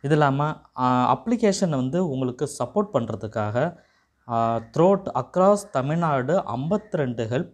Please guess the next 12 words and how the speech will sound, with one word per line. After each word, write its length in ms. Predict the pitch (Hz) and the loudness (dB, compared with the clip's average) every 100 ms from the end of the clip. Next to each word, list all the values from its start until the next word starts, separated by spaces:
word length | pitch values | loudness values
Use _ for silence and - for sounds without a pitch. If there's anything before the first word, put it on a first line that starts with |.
| - | -8
சென்டர்ஸ் 380 | 117 110 110 - | -8 -4 -6 -6
வந்து 240 | 110 165 | -6 -6
ஸ்டார்ட் 300 | 165 117 110 | -6 -8 -8
பண்ணியிருக்காங்க. 640 | 107 98 104 104 101 107 | -8 -8 -10 -12 -8 -8
அது 200 | - 107 | -8 -8
ரொம்ப 200 | 101 117 | -6 -6
பெரிய 280 | 117 110 117 | -6 -4 -2
விஷயம். 320 | 107 - 156 - _ _ _ _ | -2 -4 -6 -8 _ _ _ _
எதனாலனா, 480 | 117 131 147 127 139 | 0 2 2 2 0
இப்ப 200 | 123 135 | 0 -2
இருக்கிற 240 | 131 147 | -2 0
அந்த 120 | 127 | -2